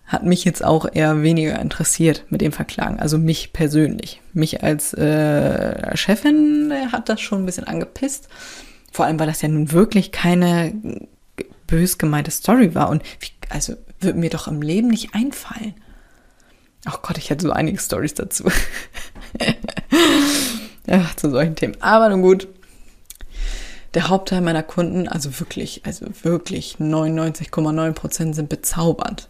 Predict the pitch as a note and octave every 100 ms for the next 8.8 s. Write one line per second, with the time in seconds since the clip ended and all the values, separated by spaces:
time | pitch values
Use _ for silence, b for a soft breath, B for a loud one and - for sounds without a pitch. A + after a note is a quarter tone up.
0 | - D#3+ G#3 G#3 D#3 - - E3 D#3+ D3+
1 | D#3+ D3+ D#3+ - - D3+ D3+ D3+ D#3+ -
2 | D3+ - D#3+ - - - E3+ A3+ - -
3 | - - - - - - - E3 D#3+ -
4 | D#3 D3+ D3 - D#3 E3 - F3+ E3+ F3
5 | E3+ E3 E3 E3 - E3 D#3+ D#3+ - E3
6 | - D#3+ D#3 D#3 B B - D3 - D#3
7 | D3+ D#3 C3+ - D3 D3 D3 D3 - -
8 | - - - - _ - D#3+